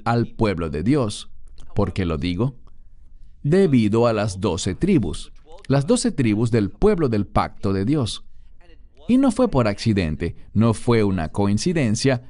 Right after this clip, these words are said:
que el Mesías tomara doce discípulos, porque el doce representa al pueblo de Dios.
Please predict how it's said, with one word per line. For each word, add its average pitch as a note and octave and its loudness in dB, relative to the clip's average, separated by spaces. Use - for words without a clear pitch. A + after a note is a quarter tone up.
que A#2+ 4
el A2 2
Mesías A2+ 2
tomara G#2 0
doce A#2 2
discípulos, D2+ -2
porque D3+ 2
el A#3 0
doce A#2 0
representa E3+ 0
al A2 0
pueblo E2 0
de D#2+ -2
Dios. B2 0